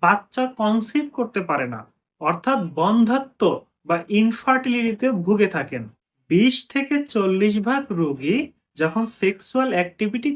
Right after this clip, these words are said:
করতে যায়, অর্থাৎ ইন্টারকোর্স করতে যায়, তখন অনেক বেশি ব্যথা হয়, অর্থাৎ আপনার স্ত্রী সেক্সের সময় অনেক ব্যথা পাবে। এছাড়া প্রায় সব সময় তলপেটে ব্যথা থাকে অথবা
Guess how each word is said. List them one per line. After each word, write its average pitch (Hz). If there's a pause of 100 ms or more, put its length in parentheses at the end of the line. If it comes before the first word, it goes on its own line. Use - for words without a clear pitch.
করতে 175 (100)
যায়, 123 (360)
অর্থাৎ 202 (220)
ইন্টারকোর্স 240 (100)
করতে 170 (100)
যায়, 220 (360)
তখন 185 (260)
অনেক 254 (200)
বেশি 190 (160)
ব্যথা 175 (100)
হয়, 113 (380)
অর্থাৎ 233 (180)
আপনার 175 (280)
স্ত্রী 185 (240)
সেক্সের 190 (100)
সময় 214 (540)
অনেক 262 (200)
ব্যথা 165
পাবে। 120 (440)
এছাড়া 185 (600)
প্রায় 208 (160)
সব 233 (180)
সময় 175 (460)
তলপেটে 185
ব্যথা 196
থাকে 180 (400)
অথবা 175